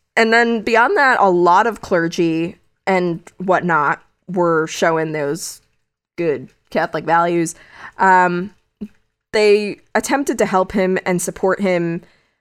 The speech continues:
Um, in addition to Bishop's letter, former Archbishop Theodore McCarrick,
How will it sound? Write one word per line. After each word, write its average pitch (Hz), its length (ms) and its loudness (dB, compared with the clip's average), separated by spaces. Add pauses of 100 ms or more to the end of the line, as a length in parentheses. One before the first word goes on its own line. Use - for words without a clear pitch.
(140)
Um, 170 440 0
in 190 100 2
addition 185 360 -2
to 190 260 -2
Bishop's 180 360 -4
letter, 185 400 2
former 175 380 -2
Archbishop 175 600 -4
Theodore 165 340 -2
McCarrick, 170 520 -4